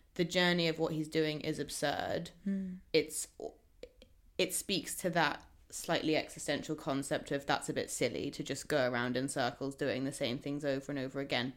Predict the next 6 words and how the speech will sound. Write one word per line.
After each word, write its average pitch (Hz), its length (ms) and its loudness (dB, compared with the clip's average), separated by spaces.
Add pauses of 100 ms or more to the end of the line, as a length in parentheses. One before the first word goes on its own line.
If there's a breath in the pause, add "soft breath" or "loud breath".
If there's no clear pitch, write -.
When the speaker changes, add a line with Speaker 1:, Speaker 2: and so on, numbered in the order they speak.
Speaker 1:
but 135 300 2
it - 160 -4
creates - 340 -4
transformation, 135 960 -4 (380 loud breath)
which - 220 -4
is 139 380 -2